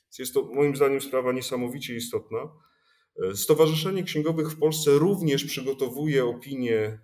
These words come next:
e, dla Ministerstwa Finansów, ale chcemy, żeby ta opinia była poparta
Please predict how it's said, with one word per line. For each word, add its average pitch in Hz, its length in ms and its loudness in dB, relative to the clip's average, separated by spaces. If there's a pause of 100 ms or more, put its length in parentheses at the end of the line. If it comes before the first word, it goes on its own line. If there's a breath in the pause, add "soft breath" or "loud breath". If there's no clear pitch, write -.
e, 104 240 -4
dla 120 140 0
Ministerstwa 123 580 -2
Finansów, 113 520 -6 (120)
ale 156 180 4
chcemy, 180 420 -2
żeby 147 220 -2
ta 147 120 0
opinia 151 400 -2
była 139 500 0 (640 soft breath)
poparta 139 960 0